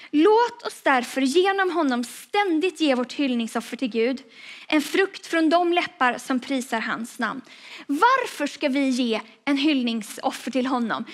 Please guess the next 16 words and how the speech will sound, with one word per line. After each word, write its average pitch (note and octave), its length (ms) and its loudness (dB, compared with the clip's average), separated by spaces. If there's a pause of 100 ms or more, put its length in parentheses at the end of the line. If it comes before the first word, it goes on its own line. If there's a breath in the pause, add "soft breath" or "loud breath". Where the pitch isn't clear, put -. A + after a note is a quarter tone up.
(140 loud breath)
när G#4+ 380 4
det G4+ 60 -4
känns C#4 320 -2
helt G4+ 440 0
orimligt? C#4+ 720 0 (260 loud breath)
Det, G4 180 6
man G4+ 180 2
vill G4+ 120 4
göra G#4 160 6
det F#4 120 4
motsatta F#4+ 760 0
och F#4 60 -6
så F#4 100 -4
säger D#4 240 2
Gud, C4+ 280 2
"Sjung." A3 500 -4